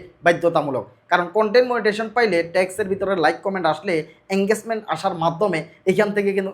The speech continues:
ইনকাম আসে। নাম্বার ওয়ানে হচ্ছে টেক্সট, সেটা আপনাকে দেওয়া লাগবে। এখানে জাহিদ ভাই কিন্তু সেটা দিয়েছে, টেক্সটগুলো এখানে লেখছে, দেখতে পাচ্ছেন। এরপরে হচ্ছে যে দুই নাম্বার হচ্ছে ছবি, এই ছবিটাও কিন্তু এখানে জাহিদ ভাই দিয়েছে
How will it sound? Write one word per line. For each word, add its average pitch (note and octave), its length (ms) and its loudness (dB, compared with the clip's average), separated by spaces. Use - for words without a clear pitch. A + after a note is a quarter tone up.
ইনকাম D#3+ 320 2
আসে। C#3 180 -8
নাম্বার F#3+ 300 4
ওয়ানে A3+ 260 6
হচ্ছে A#3 200 2
টেক্সট, A3+ 280 2
সেটা G3 200 2
আপনাকে F#3 240 -2
দেওয়া F3+ 240 8
লাগবে। A3 220 6
এখানে G3+ 200 4
জাহিদ F#3 220 6
ভাই G3+ 120 6
কিন্তু G3+ 220 0
সেটা F3 200 0
দিয়েছে, D#3 300 0
টেক্সটগুলো F#3 480 2
এখানে F3 260 0
লেখছে, D#3+ 280 2
দেখতে E3 200 -2
পাচ্ছেন। C#3 240 -2
এরপরে A#3 360 6
হচ্ছে A#3+ 240 -2
যে A#3 120 2
দুই G3 160 -2
নাম্বার G#3 280 2
হচ্ছে G3+ 160 -4
ছবি, D3 220 0
এই G#3 180 10
ছবিটাও A#3 440 6
কিন্তু A#3+ 140 0
এখানে G#3 200 2
জাহিদ E3+ 240 6
ভাই F3 160 2
দিয়েছে C3+ 260 -2